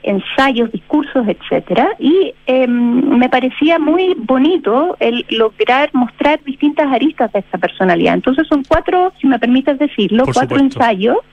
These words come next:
Speaker 1: eh, donde el primero, que fue traducido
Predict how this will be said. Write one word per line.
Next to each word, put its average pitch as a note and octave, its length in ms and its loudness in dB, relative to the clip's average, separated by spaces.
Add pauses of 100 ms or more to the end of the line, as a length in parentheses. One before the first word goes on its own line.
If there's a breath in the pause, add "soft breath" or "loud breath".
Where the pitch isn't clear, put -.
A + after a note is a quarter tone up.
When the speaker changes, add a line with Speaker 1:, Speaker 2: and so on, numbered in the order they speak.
(640 loud breath)
Speaker 1:
eh, A#3 120 0
donde A#3 280 2
el A3+ 80 -4
primero, D4+ 720 2
que - 80 -10
fue C#4 180 0
traducido C#4 760 0